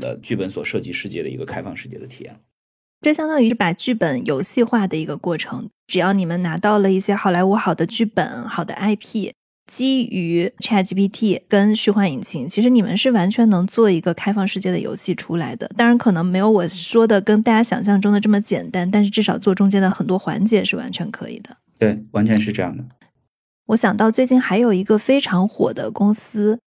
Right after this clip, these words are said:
Speaker 2: 叫Character点A I，他们现在也是拿了A sixteen Z的它的融资。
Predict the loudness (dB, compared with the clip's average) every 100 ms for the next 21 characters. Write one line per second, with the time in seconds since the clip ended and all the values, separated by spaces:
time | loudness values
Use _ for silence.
0 | _ 0 0 0 0 2 0 0 -2 0
1 | -2 -2 2 2 4 2 2 -2 _ _
2 | _ _ _ 0 4 4 4 4 4 4
3 | 4 2 2 -2 _ -2 0 4 6 6
4 | 6 4 4 4 4 2 0 4 6 8
5 | 6 4 2 -4 -4 0 0 0 -4 -6
6 | -4 2 2